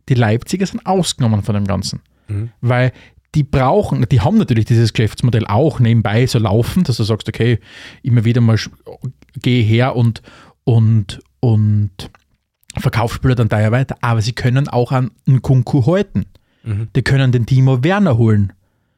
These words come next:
Speaker 1: Der Timo Werner zu holen, hilft dir, so ein verrückter Timo Werner vielleicht ist, aber hilft dir in der Bundesliga.
Speaker 2: Ja, sicher.
Speaker 1: Und der ist nicht mehr begehrt in der, in der Premier League.
Speaker 2: Ja.
Speaker 1: Das heißt, Leipzig verfolgt eine andere Strategie,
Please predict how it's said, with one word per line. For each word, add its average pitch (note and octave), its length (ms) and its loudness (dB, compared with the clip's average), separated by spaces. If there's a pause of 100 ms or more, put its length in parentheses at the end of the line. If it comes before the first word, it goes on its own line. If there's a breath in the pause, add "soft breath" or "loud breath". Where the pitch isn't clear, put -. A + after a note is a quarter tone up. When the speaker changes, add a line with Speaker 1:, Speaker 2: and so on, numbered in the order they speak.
(420)
Speaker 1:
Der A#2+ 80 -4
Timo F#3+ 240 2
Werner G3 240 0
zu C3+ 180 0
holen, G3+ 280 0 (360 soft breath)
hilft - 440 -4
dir, C4 240 0 (160)
so - 140 -2
ein A#2+ 40 -2
verrückter C3 400 -2
Timo B2+ 280 0
Werner D3+ 200 0
vielleicht G#2+ 220 -2
ist, F3+ 200 0
aber A#2+ 140 2
hilft - 400 -4
dir F#3 120 2
in D#3+ 80 0
der D#3 80 0
Bundesliga. A#2 720 -2
Speaker 2:
Ja, A2 260 0
sicher. - 200 -6
Speaker 1:
Und D3 120 0
der D#3+ 180 -2
ist C#3 160 0
nicht C#3+ 260 2
mehr G3 120 0
begehrt E3+ 420 -2
in E3+ 100 2
der, D#3+ 140 -2
in D#3+ 80 2
der D#3+ 60 0
Premier G#3+ 320 0
League. E2+ 320 -8
Speaker 2:
Ja. G#2+ 160 -4 (300 soft breath)
Speaker 1:
Das - 120 -8
heißt, D#3 240 -2
Leipzig C3 440 0
verfolgt D3+ 400 -2
eine C3 80 -2
andere D3 240 2
Strategie, C3 640 0